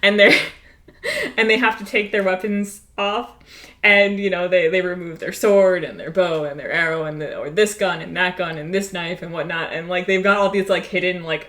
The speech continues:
e-, weapons on them, and it just, like, doesn't stop. They just keep taking them off. I feel like that's <laughs> what you're doing.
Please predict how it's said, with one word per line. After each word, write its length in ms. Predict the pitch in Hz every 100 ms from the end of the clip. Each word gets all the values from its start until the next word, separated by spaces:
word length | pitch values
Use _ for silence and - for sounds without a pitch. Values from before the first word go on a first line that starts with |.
| -
e-, 100 | -
weapons 380 | 165 156 185 196
on 140 | 196
them, 200 | 202 202
and 140 | 165 147
it 240 | - 185
just, 200 | 190 185
like, 220 | 180 170
doesn't 320 | 151 160 170
stop. 280 | 160 151 160
They 100 | 180
just 160 | 165 160
keep 220 | - 156
taking 380 | - 147 165 165
them 120 | 151
off. 320 | 147 156 202 415 - 277 -
I 100 | 247
feel 100 | 247
like 140 | 269
that's 220 | 285 -
<laughs> 120 | - 359
what 240 | 381 -
you're 200 | 440 -
doing. 580 | 262 247 381 330 -